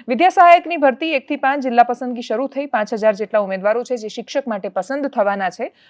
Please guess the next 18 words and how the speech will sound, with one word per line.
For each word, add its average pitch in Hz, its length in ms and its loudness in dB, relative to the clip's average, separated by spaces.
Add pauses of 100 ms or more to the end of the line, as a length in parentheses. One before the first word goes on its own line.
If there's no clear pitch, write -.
(100)
અને 339 120 -6
શરૂ 381 260 2
થતાની 302 420 -2
સાથે 311 300 -4
જ 320 40 -18 (100)
એક 302 280 -6
જ 320 260 -8
ઠરાવ, 302 400 0
એક 269 300 -4
જ 254 120 -6
નિર્ણય 262 440 -2
અને 277 180 -8
એનો 269 180 -4
અલગ 254 260 0
અલગ 294 180 -2
સંદર્ભે 233 480 -4
લેવાયેલો, 214 720 -4 (360)
અ, 202 180 -6